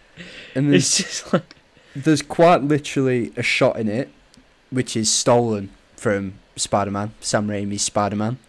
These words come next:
Speaker 1: is in,
Speaker 2: Yeah.
Speaker 1: it's the exact same shot. Um, in terms of positives, Adam Scott is good.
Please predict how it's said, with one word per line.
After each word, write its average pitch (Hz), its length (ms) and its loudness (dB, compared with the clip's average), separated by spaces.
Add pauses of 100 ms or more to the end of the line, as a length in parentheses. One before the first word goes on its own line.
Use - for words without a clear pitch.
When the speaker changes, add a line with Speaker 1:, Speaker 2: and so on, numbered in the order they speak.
(120)
Speaker 1:
is 110 200 -2
in, 110 100 0
Speaker 2:
Yeah. - 80 2
Speaker 1:
it's - 140 -2
the 110 120 -4
exact 104 380 -4
same 101 240 -4
shot. 110 360 -2 (760)
Um, 104 500 -2 (880)
in 131 160 2
terms 135 320 2
of 110 120 -6
positives, 131 680 2 (600)
Adam 123 260 0
Scott - 340 0
is 110 80 -8
good. 123 320 -2